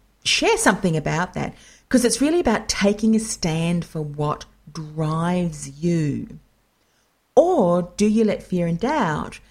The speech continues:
of how other people will respond to you stop you from making a stand, stop you from getting your message out there or sharing your opinion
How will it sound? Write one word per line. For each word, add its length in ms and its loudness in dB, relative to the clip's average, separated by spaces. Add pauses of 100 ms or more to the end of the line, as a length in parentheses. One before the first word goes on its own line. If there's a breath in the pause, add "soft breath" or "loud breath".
(240 soft breath)
of 120 -2
how 180 2
other 160 0
people 320 0
will 160 -2
respond 560 -2
to 140 -4
you 100 -4
stop 540 -2
you 240 -2
from 380 -8
making 420 -4
a 60 -8
stand, 520 -10
stop 460 -4
you 160 -2
from 640 -2 (420 loud breath)
getting 320 4
your 100 2
message 380 -4
out 240 -4
there 240 -2
or 220 -4
sharing 760 -2 (300 loud breath)
your 400 2
opinion 1040 0